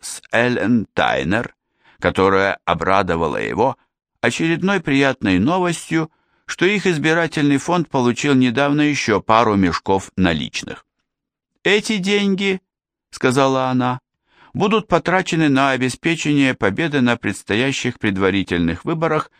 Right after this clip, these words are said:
в штате Нью-Йорк». С этими приятными мыслями Лейк вылетел в Сиракьюз, где и должны были состояться эти выборы.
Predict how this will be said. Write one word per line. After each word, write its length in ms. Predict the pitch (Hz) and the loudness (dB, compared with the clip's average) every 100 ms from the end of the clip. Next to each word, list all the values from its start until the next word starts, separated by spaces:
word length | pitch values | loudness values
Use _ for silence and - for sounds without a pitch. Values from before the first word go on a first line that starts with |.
| _ _ | _ _
в 80 | - | -12
штате 460 | - 113 120 127 | -2 0 2 2
Нью-Йорк». 760 | 104 90 92 82 - - - - _ _ _ _ _ _ _ _ _ _ _ _ | 2 2 2 0 -2 -6 -10 -20 _ _ _ _ _ _ _ _ _ _ _ _
С 120 | - 90 | -6 0
этими 400 | 85 87 82 78 | 0 2 2 2
приятными 680 | 80 78 78 - 76 78 | 0 2 2 0 -4 -2
мыслями 640 | 87 170 180 170 165 165 156 _ _ _ _ | 0 0 -2 -4 0 0 -2 _ _ _ _
Лейк 400 | - 123 220 220 | -4 0 0 -2
вылетел 640 | 123 180 170 160 160 156 - _ _ | -2 -2 -2 -2 0 0 -2 _ _
в 80 | - | -12
Сиракьюз, 1040 | - 120 107 110 - 107 107 110 - - _ _ _ - | 0 2 2 0 -2 -2 -2 -4 -10 -16 _ _ _ -8
где 240 | 104 143 | 0 2
и 40 | 147 | 2
должны 460 | 147 143 127 151 | 0 0 0 0
были 240 | 127 113 98 | 2 0 0
состояться 880 | - 92 90 98 87 - - 82 - _ - | -2 -4 0 2 2 -2 -2 -4 -4 _ -2
эти 260 | 92 82 87 | -2 0 -2
выборы. 460 | 69 52 - - | -4 -8 -8 -10